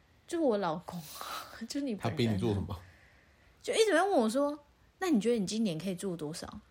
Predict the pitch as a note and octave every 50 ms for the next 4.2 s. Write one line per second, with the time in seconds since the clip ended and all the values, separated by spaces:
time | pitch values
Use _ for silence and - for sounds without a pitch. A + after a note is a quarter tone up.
0 | _ _ - G3 A#3+ D#4+ D#4+ A#3 G3+ A3 A#3+ A#3+ G#3 - - E3+ F3 F3+ - F3+
1 | F3+ F3 - F3+ - - - B2+ G#2 - - - - G#3 - _ _ _ _ -
2 | G#3 A#3+ D#4+ D#4 A3+ G3+ A#3 A#3 G3+ F#3 F3 - G3 F3 F#3 G#3 G#3+ F#3 F3+ -
3 | F#3 E3 G3+ G#3+ - D3+ - - - - F#3+ D#3 C#3+ - - - - - - -
4 | - - -